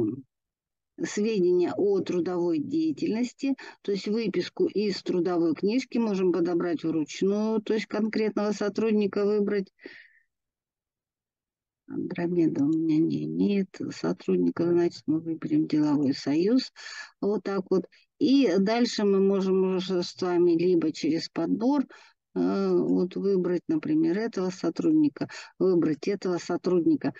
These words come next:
Когда мы выбираем какого-то сотрудника из списка, они у нас в общем списке становятся недоступны, то есть мы второй раз уже его не выберем. И, э, после того, как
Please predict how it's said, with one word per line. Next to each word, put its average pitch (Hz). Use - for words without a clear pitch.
Когда 202
мы 180
выбираем 170
какого-то 170
сотрудника 160
из 165
списка, 254
они 220
у 202
нас 185
в 190
общем -
списке -
становятся 185
недоступны, 175
то 247
есть 214
мы 190
второй 180
раз 151
уже 165
его 165
не 151
выберем. 233
И, 262
э, 170
после 196
того, 190
как 170